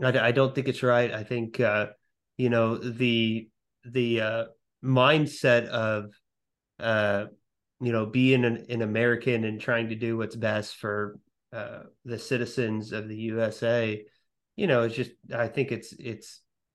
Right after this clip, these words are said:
gone now, and we, we have to bring it back because there's serious implications, uh, for these types of things that we don't see,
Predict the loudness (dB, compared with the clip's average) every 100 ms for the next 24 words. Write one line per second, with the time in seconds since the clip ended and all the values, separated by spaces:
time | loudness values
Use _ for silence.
0 | -2 2 4 6 4 2 -2 -6 -10 -12
1 | -10 -6 -6 -6 -8 -4 -2 -2 -4 -2
2 | -2 -2 0 0 0 -6 -6 -6 -6 -8
3 | -6 -2 0 0 -2 -4 -8 -8 -6 -4
4 | -4 -6 -12 -14 -18 _ _ _ _ _
5 | _ -4 -4 -4 -4 -4 -4 -6 -6 -10
6 | -10 -8 -6 -4 -4 -2 0 2 0 -6
7 | 0 2 2 0 -6